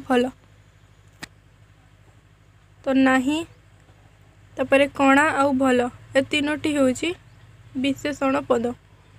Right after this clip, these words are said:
ତ ଏହି ବାକ୍ୟରେ କେତୋଟି ବିଶେଷଣ ରହିଛି? ତିନୋଟି। ତ ଏହି ନାହିଁ ଆଉ କଣା, ତ ଏହି ଦୁଇଟି ମାମୁଁକୁ ବିଶେଷିତ କରୁଛି, ତେଣୁ ଏହା ଦୁଇଟି ହେଉଛି ବିଶେଷଣ ପଦ।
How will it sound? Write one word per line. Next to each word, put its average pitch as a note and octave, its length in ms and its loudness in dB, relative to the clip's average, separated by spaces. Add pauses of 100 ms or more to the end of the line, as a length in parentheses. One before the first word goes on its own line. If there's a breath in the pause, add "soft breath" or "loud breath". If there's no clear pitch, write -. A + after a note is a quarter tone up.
(240)
ତ - 40 6
ଏହି D4+ 120 6
ବାକ୍ୟରେ C#4 440 0
କେତୋଟି C#4+ 360 -4
ବିଶେଷଣ D4 640 -2
ରହିଛି? D4 400 -2 (480)
ତିନୋଟି। C#4 460 -2 (1400)
ତ - 20 -
ଏହି D#4 180 -2
ନାହିଁ C#4 460 2
ଆଉ D4+ 220 -2 (360)
କଣା, B3+ 300 2
ତ B3 100 -6
ଏହି D4 140 4
ଦୁଇଟି D#4+ 340 -2
ମାମୁଁକୁ C4+ 500 4
ବିଶେଷିତ D4+ 640 -4
କରୁଛି, C#4 400 0 (600)
ତେଣୁ D4+ 180 0
ଏହା D4 280 2 (140)
ଦୁଇଟି C#4+ 400 -2
ହେଉଛି D4 280 -2 (500)
ବିଶେଷଣ D#4 560 2
ପଦ। B3 320 0